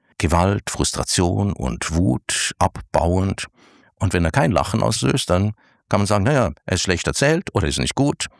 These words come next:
oder ist geschmacklos“, aber das kann man nicht verbieten. Das, äh, <laughs> heißt dann einfach nicht gelungen. Das trifft dann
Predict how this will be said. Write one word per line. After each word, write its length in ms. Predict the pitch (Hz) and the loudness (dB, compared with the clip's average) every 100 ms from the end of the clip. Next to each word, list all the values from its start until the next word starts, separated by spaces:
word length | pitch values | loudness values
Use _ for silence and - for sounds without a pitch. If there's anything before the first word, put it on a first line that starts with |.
| _ _ | _ _
oder 180 | 101 80 | -2 0
ist 140 | 57 | 0
geschmacklos“, 640 | - - 95 - 127 127 - - _ | -4 0 0 2 0 0 -2 -10 _
aber 360 | 95 82 69 - _ _ _ | 0 2 0 -4 _ _ _
das 140 | - - | -2 0
kann 140 | 73 | 2
man 80 | 69 | 2
nicht 100 | 76 | 0
verbieten. 640 | 78 - - - 69 80 - _ | 0 0 -2 0 -4 -4 -16 _
Das, 260 | 76 - | -2 0
äh, 120 | 64 82 | 0 0
<laughs> 560 | 78 87 - - _ | 2 0 -4 -16 _
heißt 200 | 90 - | -2 2
dann 100 | 92 | 2
einfach 380 | 76 82 92 - - _ | 2 2 0 -2 -8 _
nicht 280 | - 85 - | -2 -2 0
gelungen. 480 | 117 90 65 58 - - - | 0 2 0 -2 -6 -10 -4
Das 320 | 78 65 - - _ - | -2 0 -2 -6 _ -6
trifft 360 | - 80 - 80 | -2 0 0 0
dann 220 | 80 | 2